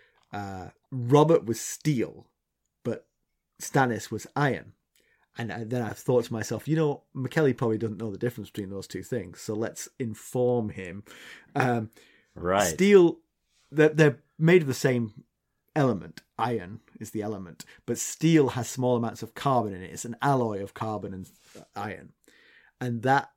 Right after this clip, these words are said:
Speaker 1: just that small amount of carbon, it doesn't take very much. Uh, it makes it stronger, less brittle, and more rust proof.
Speaker 2: Okay.
Speaker 1: And so if you get compared to one of those two metals, you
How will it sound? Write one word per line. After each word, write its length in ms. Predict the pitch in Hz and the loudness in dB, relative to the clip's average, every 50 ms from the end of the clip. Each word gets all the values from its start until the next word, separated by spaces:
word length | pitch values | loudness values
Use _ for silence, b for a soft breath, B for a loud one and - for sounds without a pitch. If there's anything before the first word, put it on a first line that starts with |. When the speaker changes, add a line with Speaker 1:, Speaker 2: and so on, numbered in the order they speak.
| _ _ _ _ _ _ | _ _ _ _ _ _
Speaker 1:
just 200 | - 139 135 - | -4 -4 -2 0
that 140 | 160 143 - | 0 -2 -2
small 280 | - - 156 170 185 190 | 0 2 4 4 4 4
amount 180 | 175 165 139 | 4 2 0
of 80 | 135 - | -2 0
carbon, 240 | - 165 147 113 113 | 0 2 2 2 0
it 60 | 123 | -2
doesn't 160 | 156 180 185 | -2 -2 0
take 200 | 170 196 175 175 | 0 0 0 0
very 220 | 165 156 147 139 139 | 0 0 0 0 0
much. 400 | 156 165 156 117 - - - - b b b b b b | 2 0 0 0 -2 -8 -14 -16 b b b b b b
Uh, 160 | 127 120 120 - - | -4 -2 -2 -2 -2
it 160 | 147 135 - | -4 -6 -2
makes 340 | 143 139 143 151 147 - - | 0 2 2 2 0 0 -6
it 120 | 135 - | -6 -6
stronger, 720 | - - - 139 139 147 160 160 151 156 156 147 139 - _ - | -6 -2 0 2 2 4 4 2 2 2 0 0 -4 -10 _ -6
less 300 | 123 123 135 127 - - | 0 0 0 0 0 -4
brittle, 600 | - 110 110 127 135 135 - 123 107 107 113 - _ _ _ _ - | -10 -6 -2 -2 -2 -2 0 -2 -2 -2 -2 -6 _ _ _ _ -10
and 160 | 120 113 113 | -8 -6 -4
more 220 | 113 117 120 117 110 | -2 0 0 0 0
rust 380 | 104 139 131 - - - - | -2 -4 -6 -8 -12 -16 -18
proof. 500 | - - 78 - - - - - - - - - | -16 -16 -16 -16 -16 -20 -20 -20 -20 -16 -10 -6
Speaker 2:
Okay. 440 | 92 95 87 - - 147 202 254 277 | -6 -6 -6 -4 -2 -2 0 0 0
Speaker 1:
And 200 | 220 117 110 104 | -2 -4 -6 -8
so 500 | - - - 127 120 117 113 110 107 - _ _ _ _ _ - | -12 -10 -6 -4 0 0 0 0 -2 -4 _ _ _ _ _ -10
if 180 | 131 - - | -8 -6 -6
you 60 | 170 | -2
get 240 | 180 220 196 - - | 4 4 2 2 2
compared 400 | - 165 151 - 165 151 147 139 | 0 -2 0 2 2 4 4 4
to 80 | - 139 | 2 2
one 120 | 135 135 | 0 0
of 60 | 131 | 2
those 140 | 127 123 120 | 2 0 0
two 160 | - - 120 | 0 -2 -2
metals, 420 | 120 123 123 113 98 98 92 - - | -2 -2 -4 -4 -6 -8 -12 -12 -12
you 180 | 113 113 110 | -12 -12 -10